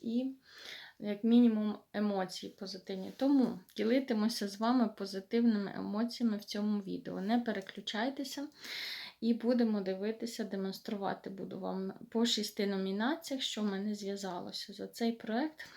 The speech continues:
який тривав два місяці. Ну, плюс-мінус, напевно. <laughs> Я ж, е,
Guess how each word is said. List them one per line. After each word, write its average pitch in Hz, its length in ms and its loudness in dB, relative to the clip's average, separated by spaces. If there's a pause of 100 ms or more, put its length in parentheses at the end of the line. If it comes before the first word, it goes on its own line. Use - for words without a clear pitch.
(160)
який - 220 0
тривав 190 440 -4
два 196 160 -6
місяці. 190 640 -8 (680)
Ну, 302 80 0
плюс-мінус, 240 760 -4
напевно. 220 460 -4 (400)
<laughs> - 380 -20
Я 208 180 -8
ж, - 180 -12 (1160)
е, 190 380 -8